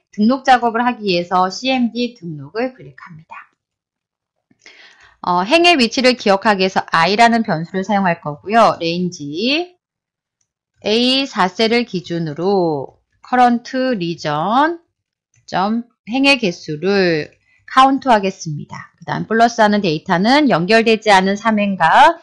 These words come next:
새롭게 입력할 일행을 더해서 플러스 사를 했고요. 셀즈 I, 일에다가는 부서명을 입력하겠습니다. 씨엠비 부서,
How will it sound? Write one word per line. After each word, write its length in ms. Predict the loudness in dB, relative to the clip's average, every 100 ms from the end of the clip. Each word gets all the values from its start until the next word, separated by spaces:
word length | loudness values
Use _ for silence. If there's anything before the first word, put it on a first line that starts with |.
| _
새롭게 340 | -6 -4 0 0
입력할 560 | 2 2 0 -2 -2
일행을 300 | 0 2 0
더해서 440 | -2 -6 -2 -2 -2
플러스 500 | -2 -2 -2 -8 -20
사를 380 | -14 -8 -4 -4
했고요. 800 | -4 -10 -12 -6 2 4 4 0 _ _ _
셀즈 420 | 0 2 2 0
I, 340 | 2 2 2 0 2 4 4 2
일에다가는 1080 | 2 2 2 4 2 2 2 4 4 2 _ _ _ _ _
부서명을 840 | -2 4 6 6 6 4 4 2
입력하겠습니다. 1160 | 0 -4 -4 -2 -4 -4 -6 -4 0 4 6 4
씨엠비 680 | 0 -6 -4 -2 -2 -4 -4
부서, 800 | -12 -8 -4 0 4 4 4